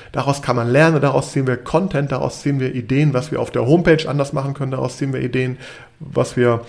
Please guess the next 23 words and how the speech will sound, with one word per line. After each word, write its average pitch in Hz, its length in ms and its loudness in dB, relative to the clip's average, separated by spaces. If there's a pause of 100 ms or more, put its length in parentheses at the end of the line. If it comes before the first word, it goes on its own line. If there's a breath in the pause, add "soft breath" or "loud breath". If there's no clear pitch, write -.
(360 loud breath)
in, 120 200 -2
in 117 160 -4
Social 123 300 0
Media, 135 460 4 (340 loud breath)
ähm, 113 520 -2
Beiträgen 113 600 -2
halt 104 180 -8
machen 104 280 -6
können. 101 200 -10
Ja, 143 140 -2
und, 120 300 -4
ähm, 107 260 -8
das - 180 -6
meine 139 200 2
ich, 139 80 -6
du 127 80 -2
lernst 147 260 4
deine 120 160 0
Zielgruppe 165 540 2
auch 139 200 -2
kanalübergreifend 143 1000 -2 (300 loud breath)
natürlich, 127 400 -6 (320 loud breath)
ähm, 120 680 0